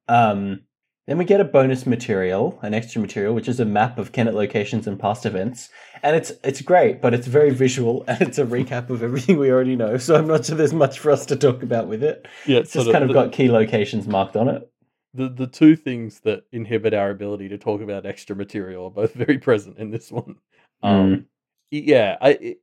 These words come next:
Speaker 2: I mean, it, it's a handy little recap. I definitely lost a lot of that space. Like, I thought Tashlit lived a lot closer to the ferry than she does.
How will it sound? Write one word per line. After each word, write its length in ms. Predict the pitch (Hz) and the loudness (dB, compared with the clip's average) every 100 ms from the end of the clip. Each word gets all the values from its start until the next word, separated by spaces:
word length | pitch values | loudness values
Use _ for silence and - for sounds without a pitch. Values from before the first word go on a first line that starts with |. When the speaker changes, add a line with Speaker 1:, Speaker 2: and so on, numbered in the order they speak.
| - 139 | -2 0
Speaker 2:
I 40 | |
mean, 160 | 135 135 | 0 -2
it, 140 | 147 | 0
it's 180 | 160 151 | 0 0
a 60 | 147 | 0
handy 340 | 139 143 147 | 0 -2 -4
little 240 | 131 123 113 | -4 -6 -4
recap. 420 | 110 110 123 117 | -6 -2 0 0
I 120 | 117 127 | 0 -2
definitely 580 | 127 113 120 113 107 | -2 -4 -6 -8 -8
lost 560 | 101 98 95 - - _ - | -6 -6 -8 -12 -20 _ -10
a 80 | 101 | -8
lot 240 | 95 95 | -6 -8
of 120 | 95 | -10
that 260 | 101 92 - _ _ | -8 -8 -8 _ _
space. 420 | - - 101 98 | -20 -12 -10 -10
Like, 120 | 117 120 | -6 0
I 120 | 156 | 0
thought 300 | - 113 - | 2 -2 0
Tashlit 460 | 113 - - 110 110 | -4 -4 -4 -4 -4
lived 180 | 101 | -12
a 40 | 98 | -6
lot 200 | 101 - | -6 -6
closer 340 | - 95 - 104 | -8 -12 -12 -14
to 80 | 95 | -16
the 100 | 87 | -14
ferry 420 | - 95 101 104 | -8 -6 -6 -8
than 140 | 92 | -12
she 140 | 92 - | -20 -16
does. 480 | 87 95 92 - | -10 -8 -10 -16